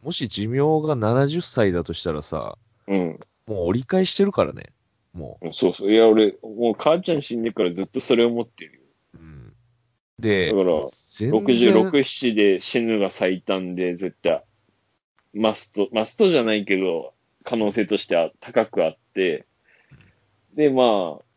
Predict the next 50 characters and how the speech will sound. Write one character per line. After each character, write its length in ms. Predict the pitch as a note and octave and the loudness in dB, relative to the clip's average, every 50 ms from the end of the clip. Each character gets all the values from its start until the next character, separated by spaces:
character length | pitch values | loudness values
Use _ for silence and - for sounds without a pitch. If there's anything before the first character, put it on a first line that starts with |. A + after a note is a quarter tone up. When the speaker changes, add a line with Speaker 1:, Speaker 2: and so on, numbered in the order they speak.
| _ _ _ _ _ _ _ | _ _ _ _ _ _ _
Speaker 2:
親 240 | - B2 B2 B2+ B2 | -2 0 2 2 0
父 100 | A#2+ B2+ | -2 -4
の 100 | B2 A#2+ | -6 -8
家 140 | - C3+ B2+ | -8 -14 -10
系 160 | - B2+ A#2 | -6 -6 -6
み 100 | A#2+ A#2+ | -4 -4
た 100 | B2 A2 | -4 -6
い 40 | F#2+ | -4
に 60 | F2+ | -2
長 240 | F#2+ G#2 A2 A#2 A#2 | 0 2 2 2 2
生 100 | A2 - | 2 -2
き 80 | A#2+ | -6
し 120 | A2 - - | -8 -4 -4
た 120 | C3 A#2 | -4 -2
と 100 | - B2+ | -2 -6
し 100 | A2+ - | -8 -6
て 100 | - C3 | -4 -4
も、 480 | B2+ C3 C3+ B2+ G#2+ F2+ D#2 - - _ | -2 0 2 2 2 0 -2 -6 -10 _
ま 100 | - G2+ | -12 -8
あ、 20 | G2 | -4
八 320 | G#2+ G#2+ F2+ - G2+ F#2+ | -4 -4 -4 -4 -4 -4
十、 300 | F2+ F#2 F#2+ F#2 F2+ F2 | 0 2 2 2 2 0
九 260 | - - G2+ F#2+ F#2+ | 0 0 2 2 2
十 180 | F2+ F2+ F#2+ F#2 | 2 0 0 0
ぐ 80 | F2+ F2 | 2 0
ら 60 | E2+ | 0
い 60 | E2 | 0
ま 100 | E2 E2 | -2 -2
で 80 | D#2+ D2+ E2 - | -4 -4 -6 -8
生 60 | - | -2
き 40 | - | -2
た 120 | G2 F2 | -2 -2
と 120 | - D#2+ | -2 -6
し 180 | E2 - - - | -8 -10 -10 -4
て、 440 | _ - G2+ F#2 E2 C2+ - - - _ _ _ | _ 4 6 6 6 4 0 -6 -14 _ _ _
ま 120 | G#2+ G#2 | -2 -2
あ、 20 | - - - - _ _ _ _ - | -2 -2 -6 -16 _ _ _ _ -20
最 640 | - - - F#2+ F2+ F#2 F#2+ F#2+ F#2 F#2+ F#2 F#2+ G2 | -10 0 4 4 4 4 4 2 -2 -2 0 2 2
悪 220 | G2 F#2+ - G2+ | 2 0 -2 -6
百 200 | F#2+ - F#2 - | -6 -6 -8 -4
と 120 | - - F2+ | -4 -4 -2
か 80 | F#2 | -2
ま 100 | F2 E2+ | -4 -4
で 100 | E2+ E2+ | -6 -8
生 80 | E2 - | -8 -8
き 40 | - | -8
た 80 | F#2 | -8
と 120 | - - E2+ | -8 -6 -10
し 140 | - - - | -10 -8 -2
て、 300 | - F2+ E2 C#2+ - | 0 0 0 0 -4